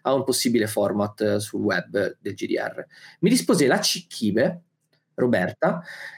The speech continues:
che conosceva Matt, e mi disse: "Guarda, sto ragazzo è bravo." Io vidi a-, un anno prima una roba, eh, de-, su Twitch di Cicchibe, che è appunto una mia, eh, collega s-, di Twitch,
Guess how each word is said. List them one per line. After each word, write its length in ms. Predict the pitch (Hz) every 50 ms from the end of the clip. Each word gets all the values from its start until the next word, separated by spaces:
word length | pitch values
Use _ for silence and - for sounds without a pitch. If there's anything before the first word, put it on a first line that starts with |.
| -
che 200 | - - 277 190
conosceva 540 | 170 - 269 302 285 - - - 277 294 269
Matt, 560 | 180 - - - - _ - 135 127 170 - _ _ _ _ -
e 60 | -
mi 80 | 220 220
disse: 280 | 175 139 - - 208 220
"Guarda, 540 | 320 220 127 110 110 117 107 - - - - _ _ _ _ _ _ _
sto 260 | _ - - - 370 339
ragazzo 640 | 302 190 147 123 127 139 - - - 175 175 175 175
è 120 | 151 139
bravo." 580 | 120 113 107 101 107 110 107 117 - - - _ _
Io 360 | - 370 466 294 - 165 135 147
vidi 520 | 160 240 269 254 196 175 165 151 143 143 -
a-, 380 | - 156 160 151 - - - -
un 140 | 160 160 151
anno 320 | 170 185 185 175 165 -
prima 540 | - 135 147 151 160 151 151 151 151 156 170 175 - - - - - - -
una 200 | 147 151 160 156
roba, 600 | 156 156 160 160 147 160 160 165 165 165 165 160 165
eh, 440 | 143 139 143 139 135 139 135 - _
de-, 240 | - 139 143 143 143
su 240 | 139 - - 139 143
Twitch 360 | - 151 175 170 170 - 160
di 280 | 131 131 139 143 135 -
Cicchibe, 420 | - - - - 160 151 127 120
che 80 | 117 123
è 40 |
appunto 240 | 117 - 135 123 131
una 80 | 117 113
mia, 580 | 113 117 117 113 110 110 107 110 110 110 110 - - - _ _ _
eh, 120 | - - -
collega 440 | - 131 123 123 127 120 117 113 117
s-, 100 | - -
di 140 | 127 131
Twitch, 420 | - 131 127 120 - - 151 170